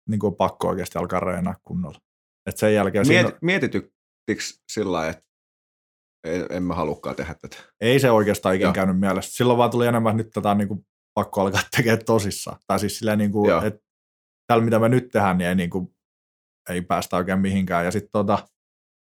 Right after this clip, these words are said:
Speaker 1: sit se oli onneksi sitä aikaa, kun Mehis pikkuhiljaa otti
Speaker 2: Seuraava oli
Speaker 1: vastuun.
Speaker 2: just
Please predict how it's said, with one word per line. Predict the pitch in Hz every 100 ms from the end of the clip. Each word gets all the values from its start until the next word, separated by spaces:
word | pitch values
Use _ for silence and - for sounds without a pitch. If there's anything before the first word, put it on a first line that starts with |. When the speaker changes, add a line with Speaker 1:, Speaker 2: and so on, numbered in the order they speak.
| _ _ _ _ _ -
Speaker 1:
sit | -
se | 120
oli | 120
onneksi | 127 135
sitä | 143 127
aikaa, | 117 117 117
kun | 120 120
Mehis | 117 113 - - _ -
pikkuhiljaa | 113 - 107 107 104
otti | 117
Speaker 2:
Seuraava | 135 117 110
oli | 107
Speaker 1:
vastuun. | 95
Speaker 2:
just | 80